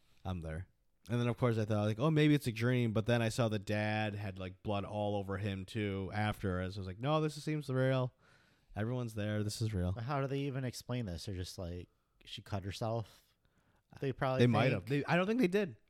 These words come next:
Speaker 1: I think they're just like, "Oh, okay, whatever."
Speaker 2: it happens.
Speaker 1: Yeah.
Speaker 2: You know,
Speaker 1: <laughs>
Speaker 2: In life,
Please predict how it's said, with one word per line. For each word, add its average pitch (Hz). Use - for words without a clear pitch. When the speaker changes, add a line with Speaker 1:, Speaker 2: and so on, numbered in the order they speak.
Speaker 1:
I 117
think 165
they're 165
just 139
like, 131
"Oh, 123
okay, 123
whatever." 98
Speaker 2:
it 139
happens. 107
Speaker 1:
Yeah. 147
Speaker 2:
You 208
know, 147
Speaker 1:
<laughs> -
Speaker 2:
In 113
life, 127